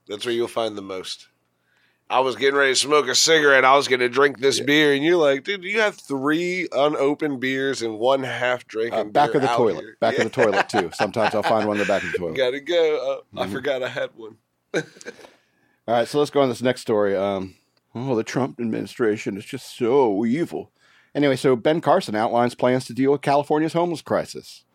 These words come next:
Speaker 2: Housing, yeah. Housing and Urban Development Secretary Ben Carson discussed California's homelessness crisis on Monday in the story with Martha McCallum, saying President Trump is highly interested in the topic.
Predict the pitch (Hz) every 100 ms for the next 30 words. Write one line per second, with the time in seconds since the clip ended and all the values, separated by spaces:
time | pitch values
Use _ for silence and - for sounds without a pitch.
0 | _ _ _ _ _ - 123 143 151 156
1 | - 135 160 - _ _ _ - 120 127
2 | 147 147 - 131 135 131 147 165 123 -
3 | 117 113 123 123 120 131 139 165 - 117
4 | 139 _ - 120 151 135 - 151 143 156
5 | 151 156 175 156 - 113 - 104 - 117
6 | - _ _ 107 113 147 175 117 131 -
7 | - - - _ _ 107 117 123 123 120
8 | - 123 131 135 120 107 113 127 117 -
9 | 147 120 123 - _ _ _ _ - 120
10 | 117 139 139 139 131 123 - 113 123 156
11 | 156 - 98 90 - 80 -